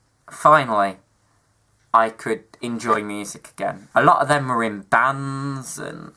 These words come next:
things like that. I got into YouTube even more. And I definitely got into vlogging videos and that, or else I wouldn't have been here. But a lot of YouTubers that I am into do music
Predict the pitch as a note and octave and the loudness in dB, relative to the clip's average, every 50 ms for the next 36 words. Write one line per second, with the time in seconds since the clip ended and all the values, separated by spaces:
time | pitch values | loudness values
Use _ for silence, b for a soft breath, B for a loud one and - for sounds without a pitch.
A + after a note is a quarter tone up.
0 | _ - - C3+ C3 B2 A#2+ - A2+ A2+ A2+ - A#2+ C3 B2 - - _ b b | _ -12 -8 -8 -8 -6 -4 4 6 6 6 6 4 4 4 2 0 _ b b
1 | b b b b b b _ - B2 B2+ C3 - C3+ - C3+ C3 A2 - - A#2 | b b b b b b _ 2 2 2 4 4 2 2 2 -2 -8 -10 -10 -6
2 | A#2 A#2+ A#2 A2+ - - B2 A#2 A2 G#2 G2+ - _ _ _ _ - B2 A#2 A2+ | -4 -4 -4 -6 -6 -8 -6 -6 -6 -8 -10 -14 _ _ _ _ -10 -8 -6 -6
3 | A2+ A2 A2+ A2+ A2 G#2+ G#2 G#2+ G#2 G2+ G2+ G2+ - - - _ _ _ _ _ | -6 -6 -4 -6 -6 -6 -8 -8 -8 -6 -6 -8 -10 -10 -14 _ _ _ _ _
4 | _ _ - - A2+ A2+ A2+ A2+ A#2 A#2 A#2 A2+ - _ - B2 A2+ - - - | _ _ 0 2 4 4 2 4 2 2 2 0 -4 _ -2 -2 -2 -2 -2 -14
5 | - A2+ - A2 - A2+ A2 - - G#2 - - G#2 G#2 G#2 G#2 G2+ - G2+ G2+ | -8 0 0 2 2 0 -6 -8 -12 -12 -4 2 4 4 4 4 0 -6 -10 -10
6 | G2+ G2 - - G#2 G#2+ - G#2+ G#2+ G#2+ G#2+ - - G#2+ G#2 G#2+ G#2+ - - - | -10 -12 -10 -10 -10 -8 -6 -6 -6 -6 -6 -8 -8 -6 -4 -2 -2 -4 0 4
7 | A#2 A#2+ A#2+ A#2+ - B2+ A#2+ B2 - - A#2+ - - A#2 A2 G#2+ A2 B2 B2 A#2+ | 6 6 6 4 0 -4 -6 -6 -8 -10 -14 -8 -6 -6 -6 -6 -8 -10 -8 -6
8 | A2 G2 - B B B B B B B B B B B - D3 C#3+ C#3+ - - | -6 -6 -6 B B B B B B B B B B B 2 4 4 4 4 2
9 | - - C3+ D3 D#3 - C#3 C#3 D#3 D#3+ D#3 D3+ - - E3 D3+ D3 C#3 C#3+ C#3 | 0 0 2 2 4 2 2 -2 0 -2 -2 -2 -4 -4 0 0 0 0 0 -2
10 | B2+ B2+ B2 - - - A#2+ - - A#2+ A#2+ A#2+ A#2 A#2 A2+ A2 A2 - E3 F#3 | -4 -2 -4 -6 -2 -2 -2 2 4 4 4 4 4 2 0 -2 -2 -4 -4 -4
11 | F3 C3+ - - G#2+ G2+ G#2 G#2+ G#2+ G#2+ - C#3 C#3 B2+ B2+ B2+ C#3 C#3+ C#3 C3 | -4 -6 -6 -6 -4 -4 -6 -6 -8 -8 -4 -4 -4 -4 -4 -4 -4 -4 -4 -4
12 | B2+ - A#2 G#2 - - _ _ - | -6 -8 -8 -8 -10 -12 _ _ -20